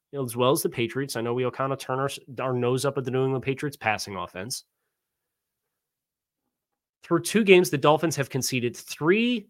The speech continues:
receptions of fifteen yards or, or longer. And one of those was Keenan Allen matched on an out and up on the perimeter against the linebacker. You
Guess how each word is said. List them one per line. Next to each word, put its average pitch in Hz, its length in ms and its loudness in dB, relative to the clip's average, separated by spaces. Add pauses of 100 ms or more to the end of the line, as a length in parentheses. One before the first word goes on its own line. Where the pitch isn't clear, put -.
(140)
receptions 127 880 0 (680)
of 110 120 -8
fifteen 143 400 -2
yards 120 260 -2
or, 95 120 -10 (120)
or 104 140 -10
longer. 90 240 -14 (1400)
And 104 100 -6
one 147 140 2
of 156 40 4
those 147 380 2
was 101 220 -6
Keenan 147 300 0
Allen 135 420 2
matched 127 440 2
on 101 120 -6
an 98 120 -6 (100)
out 156 180 4
and 135 100 -2
up 131 240 0
on 127 120 -4
the 120 60 -4
perimeter 117 340 -2
against 110 200 -6
the 98 60 -8
linebacker. - 460 -12 (4000)
You 131 520 2